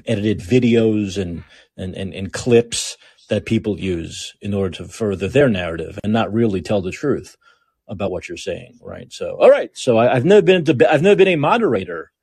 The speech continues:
yet. That would be a, that would be a first. That would be a first. All right. I wanna remind everyone, tomorrow we'll talk more about the actual election, twenty twenty-four presidential election, and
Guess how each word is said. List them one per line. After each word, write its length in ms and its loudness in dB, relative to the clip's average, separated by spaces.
yet. 320 -10
That 120 -4
would 100 -4
be 140 -6
a, 140 -10
that 80 -6
would 100 -8
be 120 -8
a 80 -12
first. 540 -18
That 160 -4
would 120 -6
be 240 -6
a 180 -6
first. 680 -20
All 120 4
right. 200 0
I 100 -4
wanna 300 4
remind 420 2
everyone, 480 -2
tomorrow 380 6
we'll 120 -2
talk 260 4
more 240 4
about 340 0
the 120 -2
actual 640 -2
election, 540 -12
twenty 240 -4
twenty-four 500 -8
presidential 480 -8
election, 400 -6
and 420 0